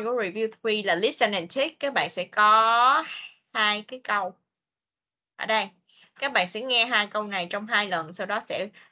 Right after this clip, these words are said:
đánh dấu vào cái đáp án đúng ha. Rồi, bây giờ các bạn nhìn cho cô câu một. Câu một này, bạn nữ này nó có, có những cái biểu hiện gì? Đầu tiên, bạn nữ này xoa, xoa, xoa tay lên đầu. Hình thứ hai, bạn nữ này xoa tay ở bụng.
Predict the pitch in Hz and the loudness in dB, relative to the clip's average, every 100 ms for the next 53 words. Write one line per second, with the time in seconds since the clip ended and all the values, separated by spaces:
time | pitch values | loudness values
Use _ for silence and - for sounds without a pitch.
0 | - 214 254 240 254 302 208 165 190 226 | -8 -6 2 4 4 2 2 2 0 -6
1 | 233 208 226 220 254 269 233 226 - _ | -4 -8 -6 -8 -6 -6 -6 -8 -20 _
2 | _ 180 180 170 208 208 185 208 247 160 | _ 2 6 6 2 0 0 0 0 0
3 | 180 180 170 196 202 196 196 170 147 - | -2 -6 -6 -6 -6 -6 -8 -6 -8 -10
4 | _ - 226 220 170 165 185 175 170 185 | _ 2 2 4 2 2 -2 0 0 0
5 | 147 170 247 202 208 240 277 - 240 254 | -4 -2 -4 -2 0 2 0 0 0 0
6 | - 226 170 208 214 147 170 165 170 - | -2 -6 -4 -6 -8 -8 -4 -4 -4 -16
7 | - - - 202 208 202 240 254 262 262 | -18 -14 0 4 4 2 4 6 6 4
8 | 220 175 180 190 262 196 175 214 185 180 | 2 0 0 -2 0 0 0 2 2 2
9 | 226 233 233 214 269 226 233 233 233 233 | 0 2 2 -2 -4 -2 -2 -2 -4 -2
10 | 226 226 170 156 156 _ _ _ _ _ | -6 -4 -4 -4 -6 _ _ _ _ _
11 | _ _ _ - - - 202 285 330 254 | _ _ _ -20 -16 -10 -6 -4 0 0
12 | 226 196 262 214 240 233 240 226 220 165 | 0 -8 -8 -8 -4 -4 -2 -4 -4 -6
13 | 160 208 | -8 -20